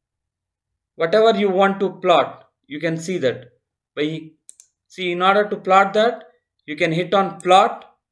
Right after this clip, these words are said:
select the V two,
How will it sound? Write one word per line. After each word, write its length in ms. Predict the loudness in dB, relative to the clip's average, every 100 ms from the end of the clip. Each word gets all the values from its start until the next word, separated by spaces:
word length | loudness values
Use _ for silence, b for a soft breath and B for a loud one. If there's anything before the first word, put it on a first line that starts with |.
| _ _ _ _ _ _ _
select 440 | -10 -2 0 0 2
the 420 | 4 4 0 -6 -20 _ _ _ _ _ _ _ _ _ _ _ _
V 260 | -10 -8 -6
two, 400 | -6 -4 -6 -10